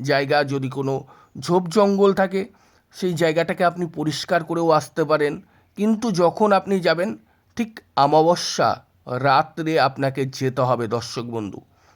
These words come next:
এই গাছের শিকড় আনতে। এবং এই গাছটি তোলার জন্য একটি মন্ত্র আছে, যে মন্ত্র আপনাকে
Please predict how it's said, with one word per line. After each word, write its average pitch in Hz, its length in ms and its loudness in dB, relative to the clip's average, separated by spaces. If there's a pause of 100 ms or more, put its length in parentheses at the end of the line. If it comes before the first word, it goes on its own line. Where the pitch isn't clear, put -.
(320)
এই 156 200 2
গাছের 139 420 -2 (480)
শিকড় 165 640 -4
আনতে। 107 360 -2 (680)
এবং 285 260 8 (460)
এই 208 120 2
গাছটি 208 380 0
তোলার 214 400 4
জন্য 165 200 0 (380)
একটি 170 240 -8
মন্ত্র 165 580 0
আছে, - 220 -2 (360)
যে 143 260 -2
মন্ত্র 190 440 2 (720)
আপনাকে 165 460 -2